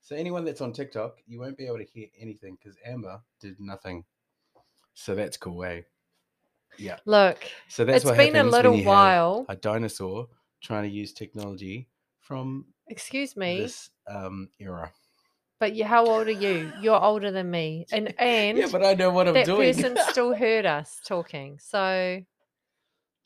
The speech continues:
Speaker 1: don't think they
Speaker 2: <clears throat>
Speaker 1: did. I really don't.
Speaker 2: It's on there. It'll be on there.
Speaker 1: Oh, is it? Oh, you're an expert
Speaker 2: Yes,
Speaker 1: now.
Speaker 2: because we have synced up to it another time.
Speaker 1: Finally, she knows what she's doing.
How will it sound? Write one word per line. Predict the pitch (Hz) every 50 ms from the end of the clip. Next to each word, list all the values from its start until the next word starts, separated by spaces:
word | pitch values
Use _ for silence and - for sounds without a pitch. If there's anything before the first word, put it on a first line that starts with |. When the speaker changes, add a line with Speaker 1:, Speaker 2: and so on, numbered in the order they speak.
| -
Speaker 1:
don't | 160 160 165 165 165 165 165 165 _
think | - 151 156 - -
they | 165 170 -
Speaker 2:
<clears throat> | 208
Speaker 1:
did. | 190 151 156 151 - _ _ _ _ _ _ _ _ _ 139
I | 143 147 143
really | 139 143 143 147 147 151 151 156 156 151
don't. | 131 120 113 113 113 _ _ _ _ _ _ _ _ _ _ _ _ _ _ _ _ _ _ _ _ -
Speaker 2:
It's | - 233 226 -
on | 226 214 202 180 156
there. | 143 143 147 160 170 - _ _ -
It'll | 185 185
be | 175 - 156 147
on | 139 135 139 139
there. | 139 147 156 _ _ - 117 113
Speaker 1:
Oh, | 110 98 92
is | 92 95
it? | 107 110 - _ 123 - _ -
Oh, | 113
you're | 110 107 104
an | 101 -
expert | - 302 294
Speaker 2:
Yes, | 302 285 - -
Speaker 1:
now. | -
Speaker 2:
because | 254 254 - 277 269 254 -
we | 262 254 254
have | 240 254 247 254 - - - - - _ _
synced | - - - - 202 185 180 -
up | 196 175 - -
to | - - 170
it | 160 160 165
another | 160 160 156 156 156 156
time. | 139 135 131
Speaker 1:
Finally, | 123 117 107 101 101 104 - _ _ _
she | 135
knows | 123 120 117 113 113
what | 123 110 110
she's | - 113 110 107
doing. | - 131 123 117 110 110